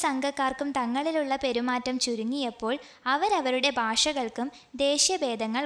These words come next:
വർദ്ധിച്ചു വന്നു. ചിലപ്പതികാരത്തിലും മറ്റും ഉണ്ടായിരുന്ന വ്യത്യസ്ത പ്രയോഗങ്ങളിൽ തുലോം പ്രബലപ്പെട്ട മാറ്റങ്ങൾ മലയാളത്തിലെ കൊടുന്തമിഴിൽ കടന്നുകൂടി. രണ്ട്, മറുനാട്ടുകാർക്കില്ലാത്ത പല വിശേഷ വിധികളും മലയാളത്തുകാർക്കുണ്ടായിരുന്നതിനാൽ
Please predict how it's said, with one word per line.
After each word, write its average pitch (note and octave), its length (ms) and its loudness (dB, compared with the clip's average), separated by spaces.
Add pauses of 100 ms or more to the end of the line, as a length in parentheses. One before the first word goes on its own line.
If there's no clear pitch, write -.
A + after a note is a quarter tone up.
വർദ്ധിച്ചു A#3+ 480 -2
വന്നു. G#3 220 -6 (440)
ചിലപ്പതികാരത്തിലും C4 1120 0
മറ്റും C4 320 -2
ഉണ്ടായിരുന്ന A#3+ 580 0 (300)
വ്യത്യസ്ത F4 400 0 (100)
പ്രയോഗങ്ങളിൽ C4+ 720 0 (300)
തുലോം D4 440 2
പ്രബലപ്പെട്ട C#4 600 0 (100)
മാറ്റങ്ങൾ A#3 540 -2 (280)
മലയാളത്തിലെ B3+ 680 -2 (120)
കൊടുന്തമിഴിൽ C4+ 720 0
കടന്നുകൂടി. C4+ 600 -2 (220)
രണ്ട്, C4 280 0 (540)
മറുനാട്ടുകാർക്കില്ലാത്ത D#4+ 1200 2 (380)
പല D#4 340 2
വിശേഷ C4+ 360 4 (140)
വിധികളും A#3+ 460 -2 (280)
മലയാളത്തുകാർക്കുണ്ടായിരുന്നതിനാൽ C#4 1800 0